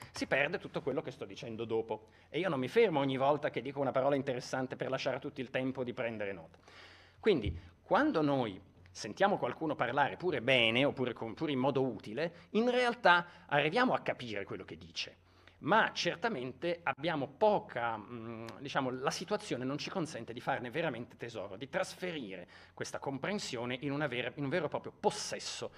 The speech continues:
de-, de questa, di quello che lui sta facendo. Non parliamo di quando parliamo noi, cioè quando parliamo noi, noi abbiamo un, certe armi,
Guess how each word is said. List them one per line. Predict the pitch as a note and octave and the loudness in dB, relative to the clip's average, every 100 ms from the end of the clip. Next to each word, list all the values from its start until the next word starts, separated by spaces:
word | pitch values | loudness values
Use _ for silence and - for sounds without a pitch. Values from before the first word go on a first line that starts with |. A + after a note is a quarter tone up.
| - - | -18 -20
de-, | - C3 C3+ | -4 -4 -2
de | C3 | -6
questa, | C3+ C3+ - A#2+ | -6 -6 -6 -8
di | C3+ | -4
quello | C3+ B2 | -4 -2
che | B2 | -2
lui | A2+ | -2
sta | G#2+ A#2 | 0 0
facendo. | - - - - - - - - - - _ | 0 -2 -4 -6 -14 -18 -20 -20 -20 -20 _
Non | C#3 | -2
parliamo | D3+ F#3 F3 G3 - - _ | 0 2 2 0 -4 -10 _
di | C3 | -8
quando | D3+ E3+ E3 D#3+ - - | -2 2 4 2 -2 2
parliamo | A#2+ B2+ C#3 C#3+ C#3+ C#3 C3 | 2 4 2 2 2 0 -2
noi, | C3+ G#3 C3+ F#2 | 2 4 4 0
cioè | F#2+ - | -6 -2
quando | F3 G#3 D3 B2 | 0 2 2 2
parliamo | C3+ B2 F#3+ A3 | 0 2 2 2
noi, | E3 C#3+ | 2 2
noi | C#3+ | 2
abbiamo | A2 C3+ E3 A#2 | 2 4 2 0
un, | G#2+ G#2+ G2+ | -6 -10 -8
certe | - A#2 C3 | -6 -4 2
armi, | A2+ G2 F#2+ G#2 E3+ - | 4 4 0 -6 -8 -10